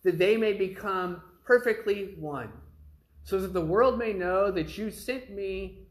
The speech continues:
and loved them even as you loved me." In commenting on this somewhat wordy passage, one author described it as clumsy.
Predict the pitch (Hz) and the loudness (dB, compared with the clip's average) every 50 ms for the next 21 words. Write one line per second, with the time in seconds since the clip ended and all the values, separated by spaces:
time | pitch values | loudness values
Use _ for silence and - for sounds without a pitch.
0 | - - - 165 160 156 156 160 175 202 233 262 262 226 170 160 165 160 156 156 | -20 -14 -8 -4 -4 -2 0 0 0 0 0 0 -2 -2 -4 -4 -2 -2 0 0
1 | 156 156 156 156 160 185 226 247 247 220 208 226 220 214 208 208 220 214 - 151 | -2 -4 -6 -8 -10 -8 -8 -6 -6 -6 -4 -2 -2 -2 -2 -4 -8 -8 -6 -6
2 | 139 127 120 120 156 160 170 170 170 170 165 165 160 - - - - - - 143 | -6 -6 -6 -6 -4 0 2 2 4 4 2 0 -2 -6 -14 -18 -20 -12 -4 0
3 | 135 131 135 131 127 123 120 123 - - - - - - - - - - - 110 | 2 4 4 4 4 2 0 -4 -12 -18 -20 -20 -20 -20 -20 -20 -16 -12 -10 -8
4 | 101 92 92 - - - - - - - - - - - - - - - - - | -8 -10 -12 -16 -20 -20 -20 -20 -20 -20 -20 -20 -20 -20 -20 -20 -20 -18 -18 -18
5 | - - - - - - - - - - - - - - - - - - - - | -16 -16 -14 -14 -14 -16 -18 -18 -18 -18 -18 -18 -18 -20 -20 -20 -20 -20 -20 -20
6 | - - - - - - - - - - - 143 143 143 143 - 190 196 180 170 | -20 -18 -16 -16 -14 -14 -14 -14 -12 -4 2 4 4 4 6 6 4 4 6 4
7 | 160 156 151 160 160 151 151 151 151 151 147 147 - - - - - 202 190 180 | 4 2 2 2 2 2 2 2 4 4 2 2 0 -6 -8 -2 2 2 4 4
8 | 185 180 165 170 160 - 131 127 135 160 170 180 170 151 - - - - 165 165 | 4 2 2 2 2 0 -2 0 2 4 4 4 4 4 2 0 0 2 2 2
9 | 160 - - 147 135 143 151 170 180 175 165 160 156 156 165 156 156 147 151 - | 2 2 -2 -2 0 2 2 2 2 2 2 2 0 0 0 0 0 -2 -2 -2
10 | - 170 160 156 156 143 131 120 120 - - - - 151 135 135 139 131 123 110 | 0 0 0 0 0 -2 -4 -4 -6 -10 -14 -10 -6 -4 -2 -2 -2 -2 -4 -4
11 | 101 104 92 90 | -8 -12 -14 -18